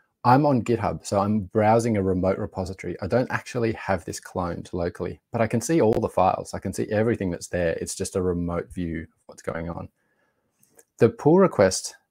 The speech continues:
that I wanted to review, let's say it's this one,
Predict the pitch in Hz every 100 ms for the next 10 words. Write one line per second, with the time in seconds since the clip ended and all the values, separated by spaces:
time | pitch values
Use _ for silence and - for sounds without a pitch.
0 | _ - 90 90 - 98 92 85 - 90
1 | 85 104 101 117 123 - - 95 98 -
2 | - - 156